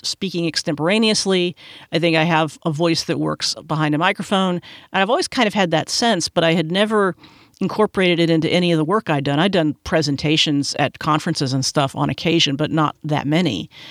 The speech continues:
And so that was sort of the appeal of audio. W-, it wasn't even as a career thing. It was just a creative outlet for me initially, because I did, like, I did tech podcasts to start with, but then I had a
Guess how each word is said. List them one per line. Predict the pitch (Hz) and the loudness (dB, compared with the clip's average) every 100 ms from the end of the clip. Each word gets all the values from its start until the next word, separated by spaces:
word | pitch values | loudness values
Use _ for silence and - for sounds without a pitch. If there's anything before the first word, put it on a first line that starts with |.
| - - - | -20 -20 -6
And | 170 170 | -2 0
so | - 185 180 180 170 - | 0 0 2 2 0 -4
that | 165 185 247 | -2 2 2
was | 220 - - | 2 -2 -6
sort | - 196 170 | -4 0 0
of | 156 | 2
the | 156 | 0
appeal | 143 - 240 233 202 | 0 -4 0 2 2
of | 143 135 - | 0 -4 -2
audio. | 156 165 160 147 143 151 - - - - | 0 2 2 0 -2 -8 -16 -20 -20 -8
W-, | - | -4
it | 196 | 0
wasn't | 220 233 269 | 2 2 2
even | 233 220 | 2 2
as | 175 | 2
a | |
career | 180 - 175 226 | -2 -2 0 0
thing. | 254 185 170 | 0 2 2
It | 143 | 2
was | 151 | 0
just | - 156 | 0 -2
a | 165 | -4
creative | - 160 170 180 151 | -2 2 2 2 2
outlet | 196 202 170 | 0 0 -2
for | - 151 | -2 -2
me | 143 | 0
initially, | 147 170 - - - | 2 0 -2 -4 -8
because | 143 170 | -6 0
I | 175 | 0
did, | 196 220 165 | 2 0 2
like, | 170 - | -2 0
I | 208 | 0
did | 233 180 - | 0 -2 -8
tech | - 170 | -2 -2
podcasts | - 175 170 160 117 | 0 -2 0 0 -2
to | - | -4
start | - 208 208 151 | -6 0 0 0
with, | 143 135 - - - - | -2 -4 -12 -20 -18 -8
but | 165 | -2
then | - | 2
I | 196 | 2
had | 185 175 | 4 4
a | 151 | 2